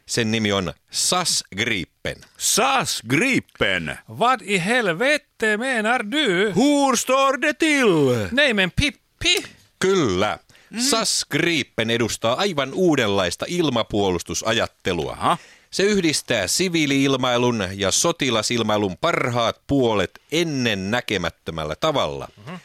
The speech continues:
Speaker 1: sas Gripen matkustajahävittäjään mahtuu kaksisataaviisikymmentä matkustajaa,
Speaker 2: Mhm.
Speaker 1: neljä ilmataisteluohjusta,
Speaker 2: Mhm.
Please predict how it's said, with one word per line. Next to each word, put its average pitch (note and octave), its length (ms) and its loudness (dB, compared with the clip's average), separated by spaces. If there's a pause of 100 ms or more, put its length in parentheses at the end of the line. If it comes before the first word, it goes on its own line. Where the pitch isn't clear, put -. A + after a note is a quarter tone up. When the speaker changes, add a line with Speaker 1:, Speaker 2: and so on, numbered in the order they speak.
(280)
Speaker 1:
sas - 440 -2
Gripen C3 720 -2
matkustajahävittäjään G#2+ 1400 -2
mahtuu F#2 520 -6
kaksisataaviisikymmentä G2+ 1300 -2
matkustajaa, G2+ 880 -2
Speaker 2:
Mhm. C3+ 140 0 (320)
Speaker 1:
neljä A#2+ 640 0
ilmataisteluohjusta, A2+ 1600 -2
Speaker 2:
Mhm. G2 300 -2